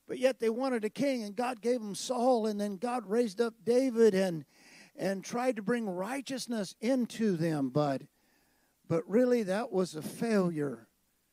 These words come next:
as a kingdom, but the kingdom that would come. Isaiah said it this way, "And of his government and of his reign, there shall be no end."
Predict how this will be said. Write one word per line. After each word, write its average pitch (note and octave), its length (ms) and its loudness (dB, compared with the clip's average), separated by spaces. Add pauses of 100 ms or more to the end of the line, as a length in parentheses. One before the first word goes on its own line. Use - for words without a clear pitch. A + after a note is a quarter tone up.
(220)
as E3 240 -2
a D#3+ 60 -4
kingdom, C3 440 -2
but D3+ 160 -4
the F#3+ 80 -8
kingdom G#3+ 500 -2 (340)
that E3 200 -2
would E3 160 2
come. C3+ 320 -4 (1040)
Isaiah F#3 440 0
said F#3 200 -2
it D3 80 -6
this F3+ 200 -6
way, C#3 220 -10 (760)
"And G3 180 -2
of A#3+ 260 6
his A3 400 2
government D#3 640 -6 (1000)
and E3 140 4
of A#3+ 180 8
his A#3+ 260 6
reign, D3 520 0 (840)
there F#3+ 140 8
shall D#3+ 160 2
be F3+ 200 6
no D#3+ 260 8
end." E3 540 -4